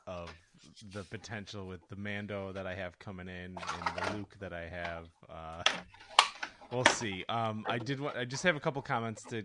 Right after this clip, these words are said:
catch up on. Alex said, "I'm that friend. He loves Legos all day." And Griffin says, "Mego has a Teen Wolf coming." I was actually gonna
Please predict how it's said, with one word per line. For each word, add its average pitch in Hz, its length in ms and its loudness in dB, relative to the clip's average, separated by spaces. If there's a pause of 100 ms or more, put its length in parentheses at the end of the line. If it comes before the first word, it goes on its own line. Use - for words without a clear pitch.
catch 110 200 -2
up 104 120 -4
on. 98 360 -4 (640)
Alex 131 340 4
said, 120 180 2
"I'm 117 200 2
that 110 200 -2
friend. 104 420 -2
He 113 100 -4
loves 104 220 -2
Legos 98 340 -2
all 92 160 0
day." 98 460 0 (480)
And 107 280 0
Griffin 107 240 -4
says, 98 320 0
"Mego 110 480 0
has 107 180 -2
a 101 60 -8
Teen 101 280 -6
Wolf 95 220 -6
coming." 92 380 -6 (240)
I 135 100 4
was 143 100 4
actually 151 280 2
gonna 127 160 2